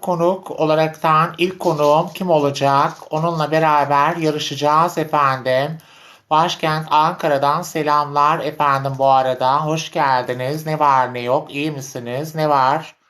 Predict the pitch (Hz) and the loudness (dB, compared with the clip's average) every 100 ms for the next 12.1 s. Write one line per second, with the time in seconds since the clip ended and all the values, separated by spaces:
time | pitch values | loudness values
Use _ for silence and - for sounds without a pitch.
0 | _ 127 123 120 117 135 131 123 120 113 | _ -6 -2 -2 -2 -4 0 0 0 0
1 | 120 147 156 - - _ 147 160 165 165 | -2 -2 -6 -18 -20 _ 0 0 0 -4
2 | 160 147 156 160 156 156 165 156 151 156 | -2 2 0 0 -2 -2 -2 -2 -2 -2
3 | 156 151 170 165 151 170 156 147 147 151 | -2 0 -2 -4 -6 -2 2 4 4 2
4 | 170 170 135 123 117 120 120 131 170 - | -2 0 2 2 2 2 2 2 0 -6
5 | _ _ _ 131 139 135 139 165 - _ | _ _ _ -4 -2 -2 -2 -4 -10 _
6 | _ _ _ _ _ _ _ _ 131 123 | _ _ _ _ _ _ _ _ -6 0
7 | 147 160 165 156 151 151 160 151 131 123 | 2 2 2 2 2 -2 -2 2 2 2
8 | 117 117 123 156 165 _ 135 139 143 147 | 2 2 2 -2 -8 _ -2 2 2 0
9 | 156 156 - - 117 127 123 139 127 123 | 0 2 0 -4 -6 -4 -2 0 0 0
10 | 117 139 156 139 143 147 151 151 147 147 | -2 -4 -4 -4 -2 -4 -4 -4 -2 -2
11 | 131 143 147 143 147 151 - 123 123 - | -4 -4 0 2 2 0 -4 0 2 2